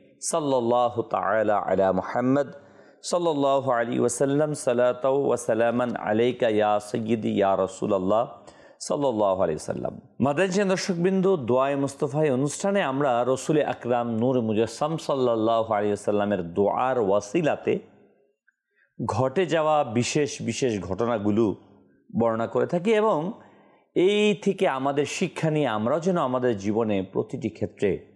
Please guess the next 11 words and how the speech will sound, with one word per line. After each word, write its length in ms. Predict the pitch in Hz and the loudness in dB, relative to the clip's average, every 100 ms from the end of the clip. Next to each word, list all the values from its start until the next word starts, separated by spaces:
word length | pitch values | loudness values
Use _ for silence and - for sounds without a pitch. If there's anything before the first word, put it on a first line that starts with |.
| _ _ _ _ _ - | _ _ _ _ _ -4
আল্লাহ 340 | 117 120 107 | 0 0 0
রব্বুল 280 | 104 92 98 | -2 0 -2
আলামিনের 640 | 90 98 95 92 113 160 143 | 0 0 2 0 0 -2 -2
কাছে 420 | 98 - - - - _ _ _ - 92 | -4 -6 -8 -10 -10 _ _ _ -12 -2
দোয়া 460 | 113 120 165 170 - | 0 2 0 -4 -4
করতে 340 | 139 - 104 | -4 -2 -4
পারি, 460 | 98 98 101 156 214 - - _ _ _ _ _ - | 0 0 0 0 -2 -8 -20 _ _ _ _ _ -2
এ 140 | 156 | 0
বিষয়ে 400 | 175 - 190 208 | 0 0 2 2
আমাদের 600 | 147 120 110 101 - - - | 2 0 0 -2 -8 -20 -14
শিক্ষার 520 | - 131 - 113 | -6 -6 -2 -2